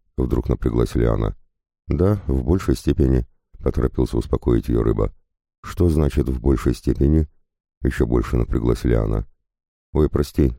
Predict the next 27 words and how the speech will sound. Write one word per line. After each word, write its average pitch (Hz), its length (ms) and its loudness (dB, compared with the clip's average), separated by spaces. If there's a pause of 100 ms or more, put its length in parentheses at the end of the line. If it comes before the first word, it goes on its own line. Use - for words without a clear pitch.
неправильно 73 520 2
выразился", 58 600 -2 (260)
спохватился - 640 -4
рыба. 52 280 -2 (540)
"Когда 76 260 0
я 76 140 6
их 73 160 0
в - 40 -14
последний 73 420 0
раз 71 200 -2
видел, 80 300 2
все - 220 -2
были 82 180 4
живы. 58 400 0 (480)
Но 78 120 0
пока 85 260 0
я 85 40 2
был 80 200 2
с - 100 -8
ними, 82 380 4 (100)
некоторые 76 580 2
чуть - 240 -4
не 71 60 2
отправились 71 540 0
на 64 100 0
тот 69 160 -2
свет. - 320 -4